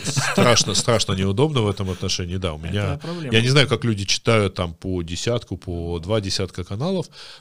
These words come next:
Speaker 1: потому что у меня, по-моему, там их всего, по-моему, два десятка, а при этом там половина в архивных, а остальные я как-то реально читаю, причём, ну, и опять-таки вот мне там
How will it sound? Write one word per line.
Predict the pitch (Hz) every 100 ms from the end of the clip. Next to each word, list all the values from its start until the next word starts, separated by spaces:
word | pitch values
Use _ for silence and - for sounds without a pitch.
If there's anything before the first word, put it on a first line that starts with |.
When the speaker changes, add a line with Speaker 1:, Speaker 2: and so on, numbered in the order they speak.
| _
Speaker 1:
потому | - 151
что | 98 98
у |
меня, | 90 87 117
по-моему, | 107 101 107 92
там | 101 90 87 78 _ _ 87
их | 90
всего, | - 113 180
по-моему, | 107 92 82 85
два | 82 87 78
десятка, | 82 - 73 - 73
а | 71
при | 82
этом | 95 92 82
там | 80 78
половина | 107 110 120 101
в | 90
архивных, | 90 - 208 190 101 - - - - _
а | 87 87
остальные | - 95 90 160 139
я | 98
как-то | 113 107 - 87
реально | 104 104 87
читаю, | - - 135 151
причём, | 147 - 107
ну, | 104 98 - _ _ _ _ -
и | 113
опять-таки | 107 117 95 85 78
вот | 76 73
мне | 78 76
там | 71 69 69 69